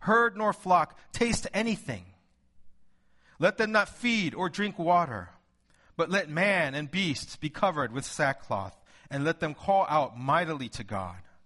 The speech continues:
Let everyone turn from his evil way and from the violence that is in his hands." Who knows? God may turn and relent and turn from his fierce anger so that we may not perish.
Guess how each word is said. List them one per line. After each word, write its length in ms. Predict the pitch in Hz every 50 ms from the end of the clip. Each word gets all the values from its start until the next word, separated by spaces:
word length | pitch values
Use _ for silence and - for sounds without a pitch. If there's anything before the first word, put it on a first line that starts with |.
| _ _ _ _ _ _ _ _ _ _ _ _ _ _ _ _ _ _ _ _ _ _ _ -
Let 200 | 135 147 - -
everyone 540 | 165 214 185 208 196 170 147 131 113 104 -
turn 320 | - - 190 190 175 147
from 160 | - 143 123
his 180 | 113 131 117 127
evil 360 | - 147 160 147 131 131 117
way 420 | 104 107 110 110 101 90 85 82 - _ _ _ _ _ _ _ _ _ _ _
and 140 | - 117 104
from 140 | - 127 117
the 80 | 110
violence 680 | 101 101 113 123 135 147 147 120 101 95 - - - -
that 160 | - 110 104
is 120 | 95 -
in 180 | - 147 143 127
his 180 | 107 107 101
hands." 880 | - - 92 87 82 80 82 82 - - - - - - - - - - _ _ _ _ _ _ _ _ _ _ _ _ _ _ _ _ _ _ _ _ _ _
Who 180 | - - 240 247
knows? 640 | 233 226 196 180 175 131 117 - - - - - - _ _ _ _ _ _ _ _ _ _ _
God 280 | - - 175 202 214 208
may 100 | 202 202
turn 480 | 180 - - - 214 220 220 214 196 165
and 100 | 156 160
relent 560 | 160 165 160 160 185 208 185 143 - - - - - - -
and 160 | 156 160 156
turn 320 | - - - 233 226 220 214
from 160 | - 185 170
his 160 | 170 160 -
fierce 400 | - - - 226 220 202 - - -
anger 500 | 156 156 156 151 143 120 120 104 95 95 - _ _ _ - - _
so 160 | - - 156
that 180 | 151 151 139 135
we 220 | 160 214 226 220
may 160 | 196 180 165
not 240 | 156 147 139 - -
perish. 680 | - 135 120 104 101 90 - - - - - - - -